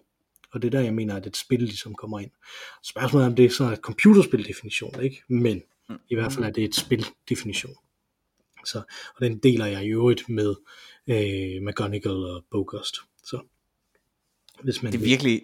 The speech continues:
Speaker 1: læse mere om det.
Speaker 2: Virkelig interessant. Altså, nu har vi ikke tid til det i dag, men, men, men det, men det er noget, vi er nødt til at, øh, at folde mere ud, ikke? Fordi det ligger jo på,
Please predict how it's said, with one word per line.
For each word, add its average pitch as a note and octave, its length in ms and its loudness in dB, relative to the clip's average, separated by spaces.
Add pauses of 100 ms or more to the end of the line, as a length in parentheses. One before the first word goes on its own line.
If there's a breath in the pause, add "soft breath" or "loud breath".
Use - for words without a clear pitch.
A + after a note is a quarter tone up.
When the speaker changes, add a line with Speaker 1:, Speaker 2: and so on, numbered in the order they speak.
Speaker 1:
læse G#2 140 -6
mere G#2+ 120 -4
om F#2+ 80 -8
det. F#2+ 120 -12 (2250 loud breath)
Speaker 2:
Virkelig F3+ 300 6
interessant. - 560 -4 (120)
Altså, A2+ 400 4
nu B2+ 120 2
har D3+ 80 8
vi C#3+ 80 6
ikke D3+ 140 2
tid F3 240 -2
til D3 200 -2
det C#3 60 0
i B2+ 40 2
dag, A#2+ 320 0
men, B2 240 0
men, A#2 260 -2
men A#2 140 0
det, A2 220 -4
men A#2 280 0
det C3 140 2
er C3+ 40 4
noget, D#3+ 280 8
vi G#3 60 4
er E3+ 40 4
nødt D#3+ 180 4
til D#3 100 0
at, A#2 540 4
øh, G2 160 -2 (100)
at A#2 80 -2
folde A2 280 0
mere C3 220 -2
ud, A#2 120 -4
ikke? D3 200 -6
Fordi C3 220 -2
det C#3 120 -2
ligger D3 300 4
jo A2+ 220 6 (1120 loud breath)
på, C3+ 480 6